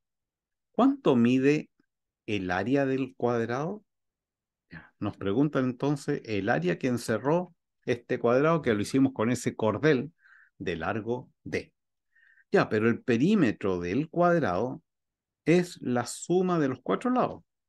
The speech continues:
Así que este valor D, ¿de dónde sale?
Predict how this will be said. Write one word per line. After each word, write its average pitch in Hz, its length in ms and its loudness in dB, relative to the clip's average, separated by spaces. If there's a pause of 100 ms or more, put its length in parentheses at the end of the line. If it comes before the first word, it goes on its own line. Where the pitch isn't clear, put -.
(460)
Así 127 320 -2
que 151 100 2
este 151 220 0
valor 131 360 4
D, 190 300 2 (140)
¿de 107 100 -2
dónde 147 260 0
sale? 82 400 -8